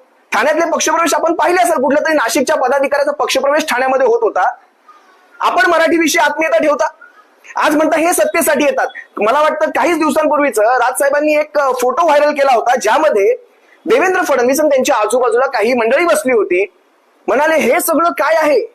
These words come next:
त्याच्यामध्ये अशोकराव चव्हाण, त्याच्यामध्ये भुजबळ, त्याच्यामध्ये हसन मुश्रीफ, मला वाटतं प्रफुल्ल पटेल, नारायण राणे, ही सगळी मंडळी. हे सत्तेसाठी, मग हे काय सूरपारंब्या खेळतोय आपण?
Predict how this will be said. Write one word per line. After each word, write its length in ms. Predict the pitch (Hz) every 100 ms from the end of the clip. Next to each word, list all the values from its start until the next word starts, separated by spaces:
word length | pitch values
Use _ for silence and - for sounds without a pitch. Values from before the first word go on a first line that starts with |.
| _ _ -
त्याच्यामध्ये 520 | 196 254 247 240 226
अशोकराव 520 | 160 - 226 220 214
चव्हाण, 380 | 220 196 220 214
त्याच्यामध्ये 480 | 214 226 214 208 202
भुजबळ, 440 | 190 214 233 226
त्याच्यामध्ये 520 | 220 214 226 214 214
हसन 260 | 196 - 220
मुश्रीफ, 420 | 226 226 208 226
मला 140 | 214 214
वाटतं 280 | 214 220 220
प्रफुल्ल 540 | - 214 208 226 247
पटेल, 360 | 240 240 233 233
नारायण 480 | 208 208 226 226 214
राणे, 340 | 202 254 254 247 - - -
ही 100 | 330
सगळी 260 | 330 320
मंडळी. 320 | 311 254 185 - _ _ _ _ _ _
हे 180 | - -
सत्तेसाठी, 920 | 311 311 - - - - 185 185 - _ _ -
मग 120 | 190
हे 160 | 170
काय 240 | 208 254 254 - - _
सूरपारंब्या 560 | - 185 180 190 208 226
खेळतोय 300 | 220 220 254
आपण? 240 | 254 302